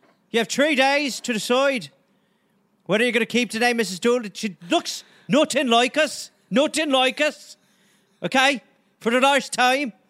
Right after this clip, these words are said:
But you have three days to decide. And then after the three days, if that fucking thing's name is still Miss Dooley, we're coming for you. <laughs>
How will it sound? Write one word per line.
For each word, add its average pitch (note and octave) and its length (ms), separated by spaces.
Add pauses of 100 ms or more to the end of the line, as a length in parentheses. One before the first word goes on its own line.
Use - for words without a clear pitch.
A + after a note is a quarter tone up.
(640)
But - 160
you A3 40
have G#3+ 100
three C4 260
days B3 320
to A#3+ 100
decide. A3 540 (920)
And B2 100
then F#3 100
after G#3 220
the G3+ 80
three A#3+ 240
days, A3 460 (760)
if B2 120
that F#3+ 180
fucking A#3 320
thing's A#3 340
name G#3+ 280
is G3+ 100
still A3 240
Miss G3 240
Dooley, G#3+ 460 (1120)
we're F3+ 80
coming F#3+ 300
for G#3+ 140
you. G#3 260
<laughs> - 60